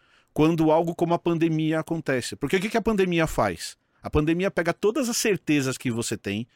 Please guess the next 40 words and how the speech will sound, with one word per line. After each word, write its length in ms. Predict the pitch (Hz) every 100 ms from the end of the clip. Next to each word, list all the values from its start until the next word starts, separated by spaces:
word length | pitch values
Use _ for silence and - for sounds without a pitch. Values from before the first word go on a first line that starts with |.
| _ - _ _
tudo 220 | - 233
que 100 | 320
tá 120 | 220 214
organizado 520 | 185 180 160 151 143
na 140 | 135
sua 200 | - 123
vida 340 | 95 123 180 269
e 80 | 190
joga 240 | 165 196
no 100 | 202
lixo. 540 | 196 185 190 - 185 - _ _
E 100 | -
aí 100 | 156
você 280 | 170 190 -
perde 400 | - - 190 185
totalmente 480 | 202 190 208 196 175
o 40 |
controle. 500 | 180 190 170 151 107 - _ _ _
Você 120 | -
perdeu 260 | 143 139 151
o 40 |
emprego, 400 | 147 127 123 139
você 120 | 170
não 80 | 151
pode 200 | 135 139
mais 200 | 143 139
sair 160 | - 131
de 120 | 123
casa, 280 | - 120 131
você 120 | 120
tem 120 | 147
que 100 | 139
usar 160 | 131 143
máscara, 420 | 139 123 - 139
você 60 | -
tem 100 | 147
que 40 |
tomar 160 | 143 147
uma 60 |
vacina 420 | 143 143 - 151